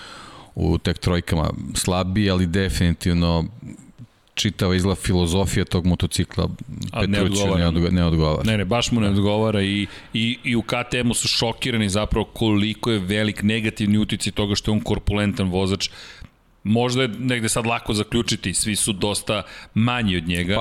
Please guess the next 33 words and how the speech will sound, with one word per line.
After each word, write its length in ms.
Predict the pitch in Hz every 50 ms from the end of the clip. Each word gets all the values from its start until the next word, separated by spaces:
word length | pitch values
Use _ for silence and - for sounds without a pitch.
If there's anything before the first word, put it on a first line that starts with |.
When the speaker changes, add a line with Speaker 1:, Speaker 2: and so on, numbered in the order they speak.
| 104
Speaker 1:
Pa, 160 | 82 78 98
eto, 100 | 98 -
samo 280 | - - - 101 98 98
uporedimo 500 | 90 - - 98 95 92 90 95 95 90
test 320 | - - 98 90 - -
vozača 500 | - 92 85 92 90 87 85 - - -
Speaker 2:
Pa 100 | 90 90
to 60 | 90 87
Speaker 1:
i 40 |
Speaker 2:
sam 120 | 90 90 -
te 100 | - 139
Speaker 1:
Petruća. 360 | - - - 90 85 - 175
Speaker 2:
kažem, 280 | 151 120 - 143 127 120 - - 208 185 -
<laughs> 220 | - 214 180 -
znaš, 360 | - 202 180 - - 180 156 143
ako 180 | 143 139 - 165
je 60 | 165
Dani 300 | 123 147 139 143 143 131
Pedrosa, 520 | - - 123 113 123 135 135 - - 131 120 - - - - - -
kaže, 240 | - 135 135 127 131
"Ok, 120 | 131 131 - 151 131
ovo 100 | 123 120
će 160 | - - 123
da 120 | 113 123
radi", 220 | 123 123 120 113 104
mora, 300 | 107 110 120 120 120 120
verovatno 520 | 117 113 113 117 117 113 123 127 127 147 135
i 40 |
to 120 | 113 - 143
ima 160 | 139 127 127
ozbiljan 340 | 120 117 113 110 107 107 107
uticaj, 360 | 107 104 101 101 87 - 98
ali 160 | 95 95 95